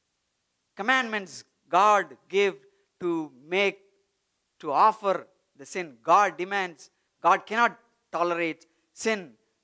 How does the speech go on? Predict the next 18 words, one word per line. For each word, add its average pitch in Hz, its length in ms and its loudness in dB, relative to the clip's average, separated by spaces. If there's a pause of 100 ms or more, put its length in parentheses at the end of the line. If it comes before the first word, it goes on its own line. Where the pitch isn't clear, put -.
(100)
the 165 100 -6
unholiness, 196 800 2 (200)
unrighteousness, 220 800 -4 (260)
so 175 100 0
they 170 180 -4
need 196 180 -8
to 220 60 -10
perform, 175 500 -4
keep 233 220 -10
them 170 260 -2 (360)
in 165 120 -12
purity, 269 480 0
in 175 100 -10
holiness, 202 640 0 (400)
to 185 120 -6
reconcile 233 480 0
with 165 160 -6
God. 151 260 2